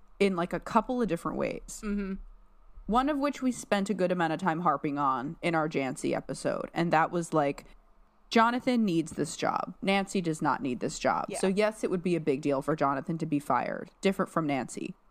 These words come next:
Speaker 1: But the other, like, smaller thing that irked me a little bit was this is two chapters in a row now where Nancy has disregarded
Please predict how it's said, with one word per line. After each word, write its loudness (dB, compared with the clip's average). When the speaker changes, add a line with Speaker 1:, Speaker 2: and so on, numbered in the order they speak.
Speaker 1:
But 0
the 0
other, 2
like, -2
smaller 0
thing -2
that 0
irked -2
me 0
a -2
little 0
bit 0
was 0
this -4
is -6
two 0
chapters 2
in 0
a 0
row 2
now 0
where -2
Nancy -2
has -4
disregarded 0